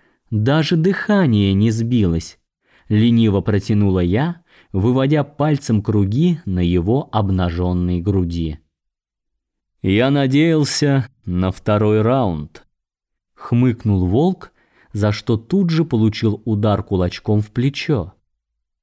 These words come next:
«Эй, детка, я же не настаиваю.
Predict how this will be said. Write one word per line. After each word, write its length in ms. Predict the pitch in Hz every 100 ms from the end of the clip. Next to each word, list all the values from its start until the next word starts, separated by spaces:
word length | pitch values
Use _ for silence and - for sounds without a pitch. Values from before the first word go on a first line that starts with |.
| _ _ -
«Эй, 400 | 107 110 78 - _ -
детка, 760 | 92 90 127 135 - - - _ _ _ _ _ _
я 320 | 98 95 95
же 160 | 92 92
не 120 | 90
настаиваю. 960 | 87 85 - 98 107 127 92 78 65